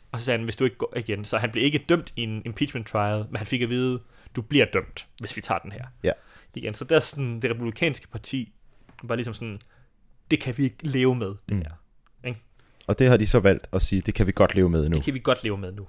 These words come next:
Speaker 2: Ja.
Speaker 1: ikke? Øhm, og det er jo blandt andet sket på grund af nogle af de sådan drifts i amerikansk politik, at det er blevet mere og mere ekstremistisk. Øhm, og det er blevet mere og mere, øh, demokraterne mod republikanerne. Altså, der er meget mindre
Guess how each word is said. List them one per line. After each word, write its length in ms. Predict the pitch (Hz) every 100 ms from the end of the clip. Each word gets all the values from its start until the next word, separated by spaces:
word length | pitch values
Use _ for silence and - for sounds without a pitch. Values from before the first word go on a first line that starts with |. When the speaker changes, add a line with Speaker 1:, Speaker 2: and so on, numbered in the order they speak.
| -
Speaker 2:
Ja. 80 | 165
Speaker 1:
ikke? 180 | 120 - _ - - _ 117
Øhm, 320 | 107 104 101
og 140 | -
det 40 | 135
er 20 |
jo 40 |
blandt 180 | 120 117
andet 160 | 135 151
sket 300 | - 135 117
på 80 | 117
grund 200 | 117 107
af 60 |
nogle 260 | 110 110 113
af 60 |
de 120 | 107 104
sådan 340 | - 107 101 _
drifts 260 | 131 117 -
i 100 | 135
amerikansk 460 | 101 - - 98 -
politik, 380 | - - 107
at 120 | - -
det 60 |
er 40 | 110
blevet 200 | 107 101
mere 160 | 107
og 60 | 107
mere 160 | 101
ekstremistisk. 680 | 95 - - 104 95 - - - _ - -
Øhm, 600 | - 98 87 85 87 - -
og 140 | 120
det 60 | 123
er 40 |
blevet 180 | 120 120
mere 220 | 123 139
og 60 | 147
mere, 380 | 123 117 120 113 - - - - - - - -
øh, 340 | 127 117 113 98 - _
demokraterne 520 | 139 123 - 143 117
mod 160 | 113 110
republikanerne. 560 | 110 120 117 139 110 104
Altså, 140 | 113
der 60 | 120
er 60 |
meget 320 | 117 120 127
mindre 580 | 131 127 131 135 120 104